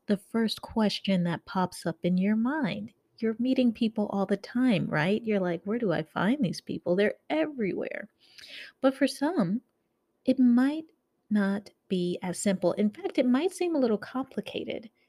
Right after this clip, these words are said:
and a little misty, right? A little foggy on how to do things, especially since we're all leaning in, or should I say leaning forward, uh,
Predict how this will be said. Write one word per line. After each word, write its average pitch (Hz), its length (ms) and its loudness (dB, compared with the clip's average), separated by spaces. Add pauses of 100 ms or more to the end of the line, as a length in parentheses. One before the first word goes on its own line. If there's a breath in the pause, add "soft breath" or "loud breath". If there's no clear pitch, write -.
(540)
and 220 520 2 (580)
a 214 60 2
little 302 300 2
misty, 202 880 0 (200)
right? 180 320 0
A - 80 0
little 214 240 2
foggy 175 640 -2
on 180 140 0
how 175 200 -2
to 170 100 0
do 170 200 -4
things, 175 440 -2
especially 190 840 -2
since 170 360 -6 (400 loud breath)
we're 185 280 2
all 202 460 2 (160)
leaning 233 720 4
in, 202 520 0 (120)
or 185 140 -2
should 185 180 -6
I 180 80 -2
say 175 220 -2
leaning 180 420 2 (100)
forward, 170 540 2 (520 soft breath)
uh, 170 260 0